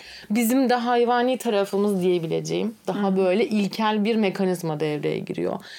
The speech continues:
Speaker 1: Bunun belki de hani oradan şeyle, belki bu daha modern hayatta bunun daha böyle bizi harekete geçiren, daha aktifleştiren, biraz da böyle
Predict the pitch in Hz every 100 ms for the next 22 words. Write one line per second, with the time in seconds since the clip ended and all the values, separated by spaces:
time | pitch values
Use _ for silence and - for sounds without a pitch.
0 | - - - 202 226 285 320 294 311 320
1 | - 254 233 226 254 240 233 202 - -
2 | - 214 175 175 - 285 196 196 214 190
3 | 190 202 - - 190 214 208 196 214 226
4 | 247 208 175 170 _ - - 349 175 196
5 | 208 214 214 - - - - 190 220 202
6 | 202 196 196 196 196 180 175 170 185 185
7 | 180 175 190 196 170 170 170 170 165 175
8 | 190 196 175 - 165 170 165 - - 160
9 | 151 156 165 185 185 170 175 180 175 175